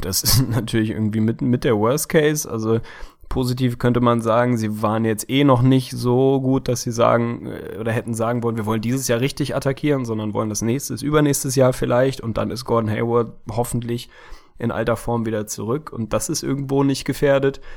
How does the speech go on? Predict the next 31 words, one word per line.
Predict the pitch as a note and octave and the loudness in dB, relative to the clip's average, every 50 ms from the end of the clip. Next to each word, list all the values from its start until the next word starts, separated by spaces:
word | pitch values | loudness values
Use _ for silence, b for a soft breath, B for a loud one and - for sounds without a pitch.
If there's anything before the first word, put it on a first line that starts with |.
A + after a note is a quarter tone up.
| B B B B B B - | B B B B B B -8
Aber | A2+ A2+ | -6 -4
natürlich | G#2+ G#2 - - B2 A#2 - | -4 -4 -2 -2 -2 0 0
haben | A2 G#2+ | -2 -2
sich | G#2 G#2+ D#2+ | -2 -4 -6
auch | - | -6
die | - G#2 | -6 -6
Celtics | - - G#2+ B2 C3 B2 - | -4 -2 -2 -2 -4 -4 -6
dieses | - G#2 G2+ G2+ F#2+ - | -6 -6 -6 -4 -2 -2
Jahr | G2 G2+ | -2 -2
was | G2 F#2+ F#2+ | -2 -2 -4
ausgerechnet | - G#2 - - - G2 G2 G#2 G2 F#2 | -6 -8 -8 -8 -8 -6 -6 -6 -6 -6
für | - G#2+ | -6 -6
die | G2+ G#2 | -4 -4
Saison. | G2 G2 G2+ F#2+ G2 G2+ G2+ G2 - | -4 -4 -4 -4 -2 -2 -2 -2 -4
Und | - G#2 G2+ - - - | -6 -8 -10 -10 -10 -8
da | - F#2+ | -6 -4
muss | G2+ G#2+ - | -4 -4 -4
man | A2 G#2 | -4 -4
jetzt | G2+ - | -4 -4
nicht | A2 G2+ - | -6 -8 -6
drum | G#2+ G2 | -4 -2
rumreden, | G2 A#2 A#2+ A2+ A2 G#2 G2 G2 G#2 G2+ | 0 0 0 2 0 0 -2 -2 -2 -4
der | G2 G2 F#2+ | -4 -4 -4
Zug | - - A#2 | -4 -6 -6
ist | G#2 G2+ | -6 -6
abgefahren. | G2+ - - A2 - - F2+ F2+ F2+ F2 - | -6 -6 -6 -8 -4 -4 -2 -2 -2 -4 -8
Also | - F#2 F#2+ F#2 F2 | -8 -8 -6 -6 -6
ohne | - A2 A2 G#2+ G#2 F#2+ | -4 -4 -4 -2 -2 -2
einen | F#2 G2+ G2+ | -2 -4 -2
Gordon | G2+ G#2 G2+ G2+ G2+ | -2 -2 -2 -2 -2
Hayward | G2+ G#2 A2 A2+ A#2 A2+ A2 - | -2 -2 0 0 0 0 -2 -2